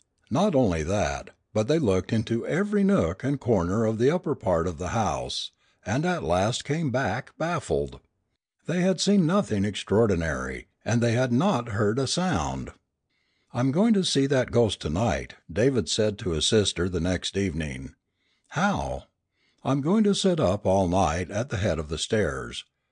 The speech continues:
Don't say anything about it to Mother. It might make her uneasy." So after the household were all quiet, David slipped into his place at the head of the stairs,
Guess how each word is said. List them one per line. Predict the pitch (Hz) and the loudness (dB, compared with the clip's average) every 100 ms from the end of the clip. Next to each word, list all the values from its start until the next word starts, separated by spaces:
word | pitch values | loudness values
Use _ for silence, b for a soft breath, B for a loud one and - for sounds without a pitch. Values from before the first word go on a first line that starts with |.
| _ | _
Don't | - 185 202 | -2 0 2
say | 185 185 | 2 2
anything | 143 202 120 90 90 | 4 2 0 -2 -2
about | 82 92 | 0 0
it | 90 78 | 0 -2
to | |
Mother. | 80 101 98 71 - - - | -2 0 0 -4 -8 -12 -6
It | 127 | -4
might | 139 170 110 | -2 -2 -2
make | 95 - | -2 -2
her | 113 | 0
uneasy." | 107 110 123 104 80 62 - _ _ _ _ _ _ _ | 2 4 2 2 -4 -6 -14 _ _ _ _ _ _ _
So | - 135 135 | -2 2 4
after | 170 202 196 | 2 2 0
the | 170 | 0
household | 117 95 90 - 101 107 | 2 2 0 2 2 2
were | 98 82 | 2 0
all | 82 85 | 0 -2
quiet, | - 104 92 73 64 - - _ _ - | -2 0 0 0 -6 -10 -18 _ _ -4
David | 117 160 101 113 | 0 2 2 0
slipped | - 113 175 - | 0 0 0 0
into | 160 165 | -2 0
his | 175 143 | 0 0
place | - 80 85 | 0 0 0
at | 104 95 | -2 -4
the | - | -2
head | 104 85 | -2 -2
of | 73 | -4
the | 78 | -6
stairs, | - 110 85 69 62 64 | -2 0 0 -2 -6 -10